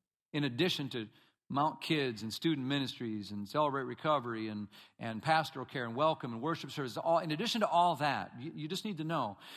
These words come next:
that local community impact partnerships, just over the last three years, we've given one point seven million dollars to things like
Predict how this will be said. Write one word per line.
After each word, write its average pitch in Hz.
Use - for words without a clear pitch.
that 156
local 196
community 190
impact 151
partnerships, 131
just 143
over 165
the 160
last 160
three 165
years, 160
we've 147
given 143
one 151
point 175
seven 165
million 165
dollars 165
to 139
things 147
like 131